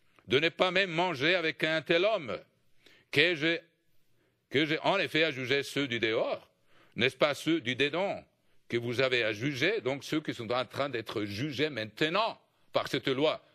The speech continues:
pas ceux du dehors. C'est encore une preuve ici que le Dieu n'était pas en train de juger le monde.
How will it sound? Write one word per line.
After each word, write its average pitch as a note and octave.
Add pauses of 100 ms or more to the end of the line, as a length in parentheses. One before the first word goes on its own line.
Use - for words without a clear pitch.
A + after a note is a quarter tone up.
pas B2+
ceux A2+
du C#3+
dehors. A#3 (120)
C'est -
encore C3+
une D3+
preuve G3+
ici D#3
que D3
le D3
Dieu C#3+ (180)
n'était B2
pas D#3
en C#3
train C#3+
de B2+
juger A#2
le D#3
monde. A3